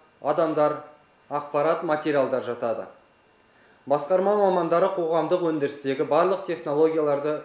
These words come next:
үш тап-, үш топқа бөлуді ұсынады. Бірінші, шағын сериялы немесе жеке. Бұл топқа спорттық орталықтар, спорттық кешендер немесе спорттық алаңдарды жатқызуға болады.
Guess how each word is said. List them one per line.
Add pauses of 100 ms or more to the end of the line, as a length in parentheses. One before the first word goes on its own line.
(140)
үш
тап-, (240)
үш
топқа
бөлуді
ұсынады. (1300)
Бірінші, (340)
шағын
сериялы (500)
немесе
жеке. (1600)
Бұл
топқа
спорттық
орталықтар, (500)
спорттық
кешендер (680)
немесе
спорттық
алаңдарды
жатқызуға
болады.